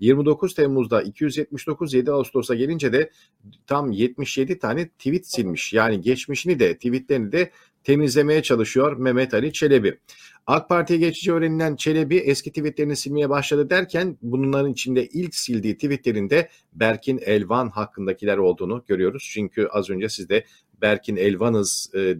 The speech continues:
dediğini, e, gösteren bir tweet paylaşmıştınız. E,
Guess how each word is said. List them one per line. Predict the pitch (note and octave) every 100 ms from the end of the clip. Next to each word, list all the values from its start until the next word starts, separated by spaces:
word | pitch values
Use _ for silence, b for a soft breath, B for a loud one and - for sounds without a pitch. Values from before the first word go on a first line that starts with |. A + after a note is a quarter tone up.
| D#2
dediğini, | G#2+ F#2 G2 G2 A#2+ - _ _
e, | G2 G2 F#2+
gösteren | G#2 G2 G2 B2 A#2
bir | G#2+
tweet | G#2+ A#2+ -
paylaşmıştınız. | F2+ F2+ - D#2+ - D#2 - _ _ b b b b
E, | -